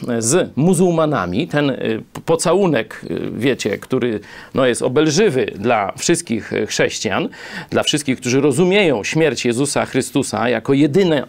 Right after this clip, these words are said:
zbawczo-, jedyną zbawczość Jezusa Chrystusa, to coś takiego i mówienie o braterstwie, e, z tymi, którzy za jeden z celów stawiają sobie zmuszenie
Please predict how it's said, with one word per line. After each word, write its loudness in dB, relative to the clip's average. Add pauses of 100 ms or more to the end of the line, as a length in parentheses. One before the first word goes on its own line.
zbawczo-, 0
jedyną 2
zbawczość -2
Jezusa -2
Chrystusa, -2 (300)
to 2
coś 0
takiego 2
i 2
mówienie 0
o -2
braterstwie, 0 (420)
e, 2
z -4
tymi, 2
którzy -2
za 2
jeden 0
z 0
celów 2
stawiają 0
sobie 0
zmuszenie 2